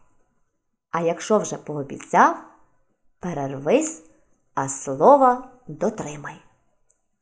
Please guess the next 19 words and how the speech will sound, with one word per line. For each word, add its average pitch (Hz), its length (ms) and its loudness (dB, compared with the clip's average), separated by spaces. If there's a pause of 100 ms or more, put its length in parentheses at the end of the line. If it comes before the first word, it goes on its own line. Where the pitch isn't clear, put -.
(360)
«Собаці?» 226 920 2 (320)
усміхнулась 208 720 0
мати. 196 360 -6 (1120)
«Кому 214 640 4
і 196 100 -8
що - 380 0
б - 100 -10
не 156 140 -4
пообіцяв, 156 760 -6 (580)
виконай», 160 580 -6 (1400)
твердо 180 440 0
сказав 139 380 -12
тато. - 380 -14 (800)
«Ох, 285 240 -2
диваки 175 420 -4
ви 165 120 -4
мої», 156 400 -8 (340)
зітхнула 180 500 -4
мати. 151 440 -10